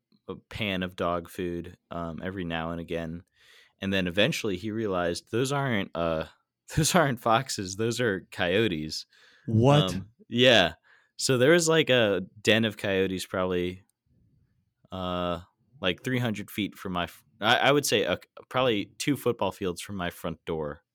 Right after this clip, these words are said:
Speaker 2: <laughs>
Speaker 1: Yeah.
Speaker 2: You guys don't have chickens, do you?
Speaker 1: No, uh, we have no, nothing that. So, funny story. Um,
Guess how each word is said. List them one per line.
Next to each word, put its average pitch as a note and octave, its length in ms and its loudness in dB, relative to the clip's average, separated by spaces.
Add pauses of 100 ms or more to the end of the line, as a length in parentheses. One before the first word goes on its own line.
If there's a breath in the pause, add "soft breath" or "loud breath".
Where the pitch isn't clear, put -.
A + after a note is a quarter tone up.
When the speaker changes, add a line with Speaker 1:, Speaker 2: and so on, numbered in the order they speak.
(240)
Speaker 2:
<laughs> - 1040 0
Speaker 1:
Yeah. E2 300 0 (1000 loud breath)
Speaker 2:
You B2+ 120 -2
guys C3 180 4
don't B2+ 100 2
have A2+ 160 4
chickens, G2+ 420 -2
do G2 80 -4
you? G#2+ 240 -2 (360 soft breath)
Speaker 1:
No, A#2 400 6
uh, F#2+ 200 0
we B2 180 0
have D3 120 6
no, B2 200 0
nothing A#2 420 -2
that. G2 220 0 (920 loud breath)
So, C#3+ 360 4
funny D#3+ 300 4
story. B2 420 2
Um, G2 340 -2